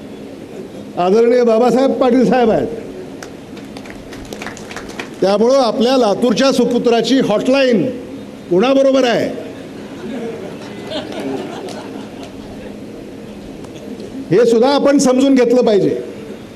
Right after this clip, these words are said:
कदाचित तुम्हाला हे लक्षात आलं नाही, पण माझं काम आहे तुम्हाला सांगणं, नाही का? त्यामुळं आपला माणूस आता काही लहान राहिलेला नाही, आपला माणूस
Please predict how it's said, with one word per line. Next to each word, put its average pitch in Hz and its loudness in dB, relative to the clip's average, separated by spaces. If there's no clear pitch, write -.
कदाचित 220 4
तुम्हाला 269 4
हे 202 4
लक्षात 247 2
आलं 240 4
नाही, 247 4
पण 233 4
माझं 220 4
काम 269 2
आहे 247 2
तुम्हाला 202 4
सांगणं, 156 0
नाही 226 4
का? 160 4
त्यामुळं 233 4
आपला 190 2
माणूस 190 4
आता 190 2
काही 180 4
लहान 160 2
राहिलेला 151 4
नाही, 151 2
आपला 156 2
माणूस 156 2